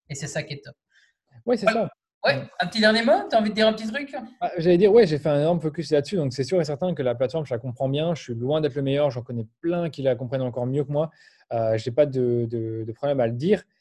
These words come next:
Speaker 2: mais bon, dans tous les cas, je, je l'utilise mieux que je pense que la plupart des, des consultants ou entreprises, et c'est ça qui fait ma force aujourd'hui, c'est que, bah, l'expertise que je partage dans mes formations ou dans mes services, bah, elle est rare, elle est difficilement, on va dire, imitable, et c'est ça qui fait que j'ai un,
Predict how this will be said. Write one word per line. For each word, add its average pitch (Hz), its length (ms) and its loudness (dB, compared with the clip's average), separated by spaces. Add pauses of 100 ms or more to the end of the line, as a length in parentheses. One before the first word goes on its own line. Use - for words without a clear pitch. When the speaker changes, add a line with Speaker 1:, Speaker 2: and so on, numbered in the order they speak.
(240)
Speaker 2:
mais 110 360 -2
bon, 117 160 -2
dans 107 120 -4
tous 113 100 -14
les 113 120 -2
cas, 160 240 6
je, 113 260 -4
je 113 160 -6
l'utilise 131 340 -6
mieux 156 140 2
que 143 80 -2
je 123 80 -4
pense 143 240 -4
que 123 60 -6
la 113 60 -2
plupart 120 300 -4
des, 110 240 -6
des 113 100 -12
consultants 120 460 -8
ou 127 60 -4
entreprises, 170 440 -2 (380)
et 117 80 -12
c'est - 80 -14
ça 170 100 4
qui 131 140 -10
fait 123 140 -8
ma 120 100 0
force 143 240 -6
aujourd'hui, 123 300 -2
c'est 127 140 -8
que, 165 200 0 (420)
bah, 120 60 0
l'expertise 135 400 -2
que - 100 -10
je 117 60 -12
partage 151 400 0
dans 127 80 -4
mes 123 100 -4
formations 123 600 -6
ou 156 140 -4
dans 123 120 -4
mes 117 120 -4
services, 165 420 -4 (320)
bah, 127 180 2
elle 123 60 2
est 117 80 2
rare, 117 340 -6
elle 120 140 -2
est 113 120 -4
difficilement, 135 640 -6
on 139 40 0
va 120 100 0
dire, 139 240 -4
imitable, 131 460 0 (340)
et 113 40 -12
c'est 113 80 -10
ça 156 120 -2
qui 117 160 -10
fait 151 160 -6
que 127 60 -6
j'ai 120 80 -4
un, 107 160 -8